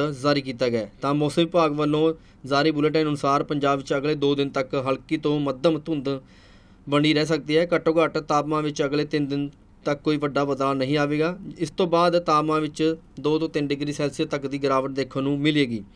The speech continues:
ਜਿਸ ਨਾਲ ਸਵੇਰ ਤੇ ਸ਼ਾਮ ਨੂੰ ਹਲਕੀ ਠੰਡ ਵਧਣ ਦੇ ਆਸਾਰ ਨੇ। ਇਸ ਵੇਲੇ ਪੰਜਾਬ ਦੇ ਵੱਖ-ਵੱਖ ਸ਼ਹਿਰਾਂ 'ਚ ਮੌਸਮ ਸਾਫ਼ ਅਤੇ ਸੁਹਾਵਣਾ ਬਣਿਆ ਹੋਇਆ ਹੈ। ਅੰਮ੍ਰਿਤਸਰ ਵਿੱਚ ਤਾਪਮਾਨ ਉਨੱਤੀ ਡਿਗਰੀ ਦੇ ਨਿਊਨਤਮ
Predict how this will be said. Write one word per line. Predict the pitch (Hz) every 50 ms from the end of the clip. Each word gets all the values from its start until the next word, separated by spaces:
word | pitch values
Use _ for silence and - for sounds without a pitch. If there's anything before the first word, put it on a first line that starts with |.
| - - -
ਜਿਸ | 135 156 156 - -
ਨਾਲ | 160 151 151 165
ਸਵੇਰ | 160 - 151 147 147 147 147 -
ਤੇ | 156 147
ਸ਼ਾਮ | - - 139 135 139 151 160 156 - - - - - - - -
ਨੂੰ | 147 139
ਹਲਕੀ | 143 147 147 165
ਠੰਡ | 160 - 143 147 151 151
ਵਧਣ | 165 175 175 143 143 143 156 151
ਦੇ | 139 143
ਆਸਾਰ | 151 - - 135 135 143
ਨੇ। | 151 151 156 175 170 - - - - - - - -
ਇਸ | 175 170 175
ਵੇਲੇ | 196 196 196 208
ਪੰਜਾਬ | 208 208 190 170 170 170 175 170
ਦੇ | 165 175
ਵੱਖ-ਵੱਖ | 156 165 160 - 175 170 160 165 175
ਸ਼ਹਿਰਾਂ | - - 151 156 165 170
'ਚ | 160
ਮੌਸਮ | 165 151 147 147 143 160 165
ਸਾਫ਼ | 151 - 147 143 147 143 151
ਅਤੇ | 147 160 160 160
ਸੁਹਾਵਣਾ | 156 - 147 131 135 135 139 143 147
ਬਣਿਆ | 139 135 131 135 135
ਹੋਇਆ | 135 143 147 147
ਹੈ। | 151 165 160
ਅੰਮ੍ਰਿਤਸਰ | - 139 143 147 147 151 170 160 160
ਵਿੱਚ | 156 151 160
ਤਾਪਮਾਨ | 151 - 147 139 135 139 143 139 139 139 147 160 170 - - - - - - - - - - - - - - - - -
ਉਨੱਤੀ | 147 147 147 - 165
ਡਿਗਰੀ | 156 160 156 151
ਦੇ | 147 156 151 165 175 175 - - - - - - - - -
ਨਿਊਨਤਮ | 135 147 160 156 - 170 151 127 113